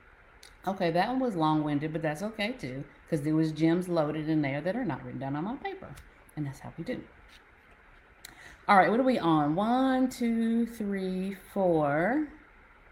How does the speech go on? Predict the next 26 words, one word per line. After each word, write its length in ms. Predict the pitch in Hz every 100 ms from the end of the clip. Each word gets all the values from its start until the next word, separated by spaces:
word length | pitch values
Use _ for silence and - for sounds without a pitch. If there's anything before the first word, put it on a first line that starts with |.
| - - - - -
five. 600 | - 196 185 135 110 123 127 131 - - - - - - - - - - - - -
All 140 | 156
right, 240 | 143 139 -
so 160 | 190
on 200 | - 185
the 120 | 185 180
flip 640 | - - 262 381 508 508
side 380 | - 190 147 139
of 200 | 135 139
that, 340 | 143 151 151 - - -
if 180 | 190 196
you 120 | 214
have 360 | 202 208 311 392
someone 640 | - 269 220 190 190 185
that 160 | 175 170
has 200 | 175 165
come 220 | - 269 262
to 120 | 208
you 260 | 190 180
and 140 | 156 170
they 140 | 170
say, 480 | 170 180 160 156 156 - - - - - - -
"This 220 | 202 220
is 140 | 269 247
the 100 | 233
situation 920 | 233 220 220 175 139 135 139 139 147